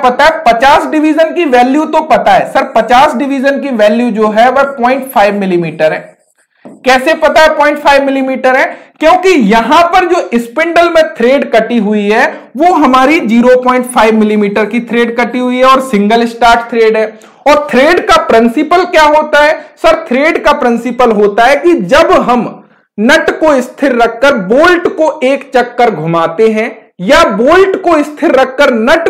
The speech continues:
को एक चक्कर घुमाते हैं, वहां पर वो अपने लीड के बराबर आगे बढ़ते हैं, Right? तो ये नट एंड बोल्ट के सिद्धांत पर ही काम करता है। तो यहां पर क्या होगा,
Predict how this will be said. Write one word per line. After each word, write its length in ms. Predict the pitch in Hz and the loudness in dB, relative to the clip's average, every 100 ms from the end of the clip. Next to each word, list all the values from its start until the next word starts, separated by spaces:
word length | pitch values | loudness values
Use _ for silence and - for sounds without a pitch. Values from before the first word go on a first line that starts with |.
| - | -2
को 140 | 302 | -2
एक 200 | 294 285 - | -2 -4 -4
चक्कर 340 | 247 247 247 220 | -4 -2 -2 -2
घुमाते 520 | 175 180 180 175 208 | -2 -2 -2 -2 -4
हैं, 200 | 202 208 254 - _ 185 | -4 -6 -8 -16 _ -2
वहां 340 | 220 240 269 | 0 2 0
पर 440 | - 220 285 - - | 2 2 0 -4 -2
वो 80 | 240 | 0
अपने 360 | 254 277 302 302 | 0 0 0 0
लीड 540 | 226 226 302 330 - | 0 2 4 2 2
के 100 | 269 | 0
बराबर 520 | 220 196 190 196 233 - | 2 4 4 2 0 0
आगे 260 | 233 170 175 | -2 0 -2
बढ़ते 340 | 143 131 - | -2 -2 -6
हैं, 180 | 131 131 - _ 185 | -14 -14 -18 _ 0
Right? 380 | 277 370 - - _ | 2 2 -4 -14 _
तो 80 | 339 | 2
ये 120 | 349 330 | 2 2
नट 500 | 220 226 320 - - | 0 0 0 -2 -2
एंड 200 | 285 302 | 0 0
बोल्ट 420 | 226 202 277 294 - | 0 2 2 0 -4
के 120 | 294 | -4
सिद्धांत 580 | 285 233 175 180 247 240 | -4 -4 -4 -2 -2 -2
पर 180 | - 233 | -2 -2
ही 160 | 208 214 | -2 -4
काम 320 | 202 185 202 | -2 -2 0
करता 340 | 196 185 - | -2 -2 0
है। 140 | 185 226 - - | 0 -2 -6 -8
तो 60 | 277 | -2
यहां 300 | 254 254 302 | 0 2 2
पर 220 | 339 359 | 0 -2
क्या 140 | 349 294 | 2 2
होगा, 320 | 240 220 | 4 2